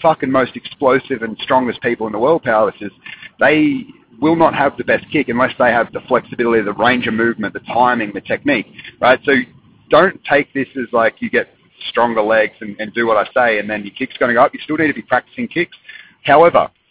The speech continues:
right, as you develop size, you wanna be developing strength and size through your glutes and your hips as step one. Right? The, the weight in any, uh, in any kick will transfer from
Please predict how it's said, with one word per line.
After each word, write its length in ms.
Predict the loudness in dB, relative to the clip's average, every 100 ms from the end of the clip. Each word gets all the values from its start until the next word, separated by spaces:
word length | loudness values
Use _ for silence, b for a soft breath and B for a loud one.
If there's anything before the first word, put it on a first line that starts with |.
| b b b _
right, 240 | 0 2 0 _ _ _ _ _ 2
as 180 | 2 4 0
you 160 | -4 -6 _ _ 0
develop 360 | 4 4 4 0
size, 340 | 2 4 4 2
you 80 | -2
wanna 160 | -2 -4
be 100 | -4
developing 580 | 4 6 6 2 -4 -6 -8
strength 320 | -2 0 0 -4
and 120 | -10 -4
size 260 | 2 4 2 -2
through 160 | -6 -6
your 120 | -6
glutes 400 | -4 -6 -4 -6
and 100 | -4
your 100 | -4
hips 280 | -6 -8 _ _ _ _ _ _ _ _ _ _ _ _ _
as 140 | -2 -2 _
step 200 | -2 -2
one. 240 | -4 -10 _ B B B 0
Right? 200 | 0 2
The, 140 | -2 -2
the 100 | -2 2
weight 280 | 2 2 -4
in 160 | -6
any, 380 | -4 -2 -2 0
uh, 200 | 0 0 -2
in 200 | -10 -8
any 160 | -6 -6
kick 340 | -6 -4 -4 _ -16 -10
will 140 | -6
transfer 680 | 0 2 2 0 2 4 4 2
from 200 | -8